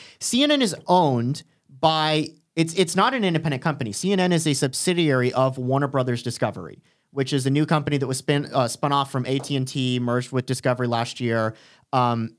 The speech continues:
and, and they own the intellectual property rights to a lot of things that you might not, you know, not, not, not think of that all fall under the same umbrella. But Warner Brothers Discovery is massively in debt. When that new company was formed, they had over fifty billion dollars in debt.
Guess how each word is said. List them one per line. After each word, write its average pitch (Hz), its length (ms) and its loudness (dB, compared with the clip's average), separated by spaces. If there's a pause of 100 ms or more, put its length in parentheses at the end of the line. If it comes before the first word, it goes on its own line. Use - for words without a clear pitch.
(160)
and, 151 360 0
and 175 120 0
they 196 120 2
own 220 320 2
the 180 100 2
intellectual 180 460 0
property 151 360 0
rights 120 260 0
to 139 100 -4
a - 20 2
lot 139 640 2
of 117 120 -2
things 98 360 -6
that 120 80 -10
you 127 160 -2
might 127 260 -2
not, 117 300 -4 (280)
you 139 240 -4
know, 120 120 0
not, 120 180 -4
not, 127 220 0
not 131 180 -2
think 131 180 -2
of 110 120 -2
that 113 100 -2
all 120 160 2
fall 123 240 -2
under 117 120 -4
the 113 100 -4
same 117 180 -4
umbrella. 104 420 -6 (300)
But 170 140 0
Warner 208 240 2
Brothers 226 320 0
Discovery 160 440 0
is 120 120 -2
massively 127 640 -2
in 101 100 -4
debt. 95 320 -4
When 123 220 0
that 151 200 2
new 175 140 2
company 196 260 0
was 156 160 0
formed, 160 360 -2
they 143 100 -2
had 156 160 0
over 131 160 0
fifty 175 380 -2
billion 139 440 0
dollars 117 440 0
in 98 100 -4
debt. 92 320 -6